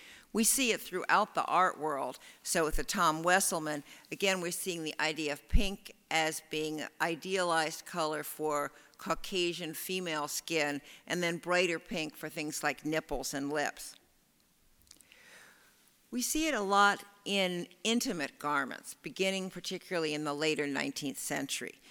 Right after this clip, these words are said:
So here in Manet's, uh, painting referring to the senses, you have her in a pink dressing gown or peignoir. It's an intimate kind of clothing that would only have been worn in private.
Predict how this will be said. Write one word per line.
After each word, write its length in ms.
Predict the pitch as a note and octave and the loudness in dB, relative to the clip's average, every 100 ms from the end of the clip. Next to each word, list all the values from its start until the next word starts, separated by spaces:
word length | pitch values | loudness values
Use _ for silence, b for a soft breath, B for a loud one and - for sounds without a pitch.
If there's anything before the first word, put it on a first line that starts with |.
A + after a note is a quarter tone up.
| B | B
So 260 | - - F3+ | -4 2 2
here 480 | F3 - A3+ G#3+ G3 | 0 -2 2 4 4
in 180 | F3 E3+ | 2 2
Manet's, 580 | E3+ E3 D#3 D#3+ - - | 2 2 0 -2 -4 -2
uh, 120 | D3+ | -2
painting 560 | - G#3 F3 - D3+ C#3+ | -2 -4 -6 -6 -6 -6
referring 400 | C#3+ - E3 D#3 | -6 -2 -2 -2
to 120 | E3 | -6
the 140 | C3+ D3 | -6 -2
senses, 680 | - G#3+ A3 - D#3 D3 - B B | 2 2 2 0 0 -2 -6 B B
you 120 | - A3+ | -6 0
have 220 | F#3+ F3+ | 0 0
her 100 | F3+ | -2
in 100 | D#3 | -2
a 60 | |
pink 500 | C#3+ - A#3 G3 - - b b b b _ - | -6 -2 -2 -2 -8 -20 b b b b _ -20
dressing 420 | - G3+ G3 F#3 - | 0 2 2 -2 -2
gown 300 | D3 C#3 B2+ | 0 0 -2
or 60 | |
peignoir. 760 | - G3+ F3 E3 D3+ C#3+ - - | -6 -4 -2 2 2 2 0 -4
It's 140 | - | -6
an 80 | F3+ | -4
intimate 380 | G#3 A3+ G3+ A#2+ | -2 0 -2 -4
kind 260 | F3 D3 C#3 | -2 -2 -2
of 60 | |
clothing 500 | - E3+ E3 D3 C#3 | -4 0 2 2 -2
that 120 | C#3 | -2
would 120 | D3+ - | -2 -2
only 240 | - F#3 E3+ | -2 -2 -4
have 140 | - | -4
been 180 | D#3 D3 | -8 -4
worn 240 | C#3+ D3 | -2 -2
in 100 | C3+ | -4
private. 540 | - D3 D3+ D3+ B2 | 0 2 4 2 -2